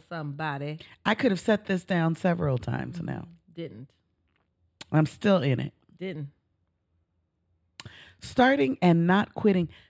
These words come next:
Speaker 2: therapy. Y'all, do you know how difficult it is for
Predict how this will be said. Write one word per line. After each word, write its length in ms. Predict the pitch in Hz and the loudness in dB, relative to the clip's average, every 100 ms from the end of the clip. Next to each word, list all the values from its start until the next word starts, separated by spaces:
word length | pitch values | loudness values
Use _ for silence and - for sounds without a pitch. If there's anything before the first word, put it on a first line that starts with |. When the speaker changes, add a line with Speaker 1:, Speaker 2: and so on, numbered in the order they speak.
| _ - | _ 0
Speaker 2:
therapy. 460 | 220 208 196 - - | 2 2 0 -8 -6
Y'all, 240 | 302 302 - | -4 -4 -4
do 160 | 196 | -4
you 140 | 311 494 | -6 0
know 140 | 294 | 0
how 240 | 247 247 | 2 -2
difficult 600 | 165 208 202 - 196 190 | -2 -4 -4 -6 -6 -6
it 100 | 185 - | -8 -4
is 280 | 196 175 - | -2 -2 -6
for 240 | - | -8